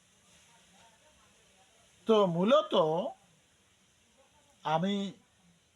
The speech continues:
বলার চেষ্টা করলাম আংশিকভাবে যে পৃথিবীতে যত অপরাধ আছে সবচেয়ে বড় অপরাধ হলো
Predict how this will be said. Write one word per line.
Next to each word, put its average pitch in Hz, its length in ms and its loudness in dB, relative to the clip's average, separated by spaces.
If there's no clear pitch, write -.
বলার 175 340 2
চেষ্টা 143 460 -8
করলাম 170 520 -4
আংশিকভাবে 165 960 -6
যে 156 640 -6
পৃথিবীতে 226 520 -4
যত 156 280 -2
অপরাধ 165 580 0
আছে 165 260 -6
সবচেয়ে - 580 -10
বড় 139 260 -4
অপরাধ 147 580 -6
হলো 214 340 -8